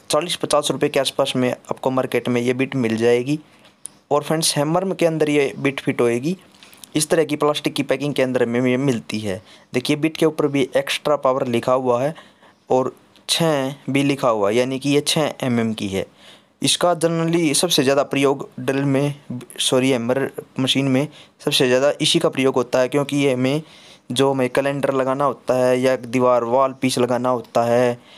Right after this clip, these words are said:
या गिट्टी स्क्रू जो भी है, एसी के लिए एमसीबी लगानी होती है और फ्रेंड्स जो हमारा स्टेबलाइजर लगाना होता है, जो भी लगाना होता है, वो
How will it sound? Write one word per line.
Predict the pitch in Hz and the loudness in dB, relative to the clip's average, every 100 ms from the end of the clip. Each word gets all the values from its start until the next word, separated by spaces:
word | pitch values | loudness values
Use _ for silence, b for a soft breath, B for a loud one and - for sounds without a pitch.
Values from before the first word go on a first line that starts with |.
| B - | B -2
या | 123 | -2
गिट्टी | 127 139 139 143 | 0 -4 -2 -2
स्क्रू | 131 - 139 139 | -2 0 0 2
जो | 131 143 | 2 2
भी | 139 | 2
है, | 135 131 135 - B B - | 2 2 0 -6 B B -2
एसी | 135 - 139 | 0 0 0
के | 139 | 0
लिए | 135 135 | 2 2
एमसीबी | 135 131 131 131 | 0 0 0 0
लगानी | 131 131 135 | 0 0 0
होती | 127 113 - 120 | -4 -4 -2 2
है | 123 127 123 - _ _ _ B B - | 2 2 0 -4 _ _ _ B B -6
और | 123 | -4
फ्रेंड्स | 123 135 135 - 135 | 0 -2 -2 -2 -2
जो | 127 135 | 0 2
हमारा | 131 123 120 | 2 2 0
स्टेबलाइजर | - 131 135 131 | 0 0 0 0
लगाना | 131 127 131 | 0 0 0
होता | 117 123 | -2 -2
है, | |
जो | 127 147 | 0 2
भी | 170 | 2
लगाना | 160 151 147 | 0 0 0
होता | 123 - - | -2 0 0
है, | 131 143 B B B B - | 0 -4 B B B B -2
वो | 127 135 131 | 2 2 0